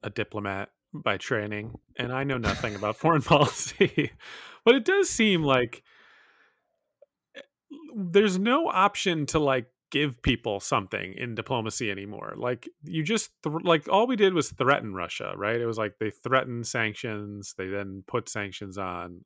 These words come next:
Speaker 1: Like, is there any space to be like, "What do you want to not do this?" You know, like, what do you need?
Speaker 2: Like, what do you think they want, though? I think this is what they want.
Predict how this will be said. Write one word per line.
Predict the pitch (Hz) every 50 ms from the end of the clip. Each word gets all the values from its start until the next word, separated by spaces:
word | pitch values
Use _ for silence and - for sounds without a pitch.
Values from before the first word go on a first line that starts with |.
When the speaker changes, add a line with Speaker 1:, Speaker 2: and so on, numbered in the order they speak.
| _ -
Speaker 1:
Like, | 139 143 139 139 127 - - _ _ _ _ _ _ _ _ -
is | - 208 240 269 247
there | - 277 262 254
any | - 170 170 185 185
space | 175 - - - 127 123 135 151 143 - -
to | - 139
be | 120 123 120 120
like, | 117 110 107 - -
"What | 113 156
do | 214 277
you | 277 247
want | 139 101 104 139 185 156 87 - - - - _ _ _ _ -
to | -
not | 120 120 127 135 135 - -
do | 123 135 131
this?" | 95 - - - - - - - - _ _ -
You | 123 123
know, | 123 123 139 170 196
like, | 208 170 139 127 131 123 - - _ _ _ _ _ _ _ _ _ _ _ _ _ _ _ _ _ _ _ _ _ _ _ _ _ _ _ _ _ _ _ _ _ _ _ _
what | - 143 175
do | 233
you | 247 240
need? | 208 202 247 262
Speaker 2:
Like, | 175 160 - -
what | 131 147 180 190
do | 202
you | 196 185
think | - - 190 196 175 -
they | 160 160
want, | 143 110 113 135 190 262 254 -
though? | - - 62
I | 107 135
think | - 208 214 190 190
this | 196 180 160
is | 175 151 -
what | 156 147 -
they | 139 127
want. | 117 104 123 165 214 - -